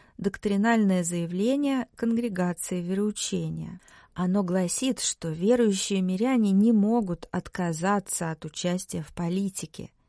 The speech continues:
если под политикой подразумевать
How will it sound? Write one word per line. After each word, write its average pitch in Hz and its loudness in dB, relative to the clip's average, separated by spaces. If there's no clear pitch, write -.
если 175 0
под 156 -8
политикой 165 -4
подразумевать 180 -2